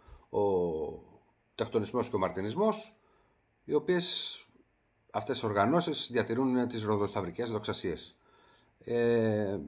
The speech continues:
αυτά τα τάγματα φέρνουν τον τίτλο του Ρώσε και Κρόιξ, δηλαδή του κόκκινου σταυρού, και εμφανίστηκαν περίπου το δέκατο τέταρτο αιώνα ως κληρονόμοι,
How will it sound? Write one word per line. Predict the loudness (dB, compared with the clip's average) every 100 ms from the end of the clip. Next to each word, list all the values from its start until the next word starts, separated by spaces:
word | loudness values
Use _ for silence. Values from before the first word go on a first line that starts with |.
| -12 -20 _ -10 -8
αυτά | 0 0
τα | 2
τάγματα | 2 2 2 0
φέρνουν | 2 0 0
τον | -2
τίτλο | -2 -2 0
του | 4
Ρώσε | 4 2 -2
και | -8
Κρόιξ, | -2 0 0 0
δηλαδή | 0 0
του | 2
κόκκινου | 2 2 0 -6 -10 _ _ _ _ _ _ _ _ _ _ _ _ -10
σταυρού, | -6 0 2 0 -6 _ _ _ _ _ _ _ _
και | 0
εμφανίστηκαν | 2 2 0 2 4
περίπου | 4 4
το | 4 4
δέκατο | 4 2
τέταρτο | 2 2 2 0
αιώνα | 0 0 -2 -6 -14 _ _ _ _ _ _ _ _ _ 0
ως | 0 2
κληρονόμοι, | 2 2 6 6 4 -2